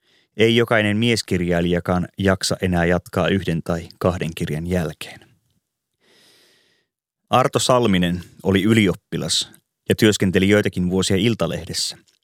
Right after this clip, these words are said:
mutta työläiskirjailijaksi hänet voidaan laskea muiden työpaikkojensa ja kirjojensa aiheiden nojalla.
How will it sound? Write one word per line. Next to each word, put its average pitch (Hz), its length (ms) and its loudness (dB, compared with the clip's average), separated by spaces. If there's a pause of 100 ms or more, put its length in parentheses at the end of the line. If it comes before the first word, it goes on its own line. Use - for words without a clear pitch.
(400)
mutta 101 200 0
työläiskirjailijaksi 95 1160 2
hänet 95 260 0
voidaan 90 340 2
laskea 92 460 -2 (280)
muiden 104 440 0
työpaikkojensa 87 920 -2 (320)
ja 98 120 -2
kirjojensa 95 600 2
aiheiden 90 540 0
nojalla. 87 460 -2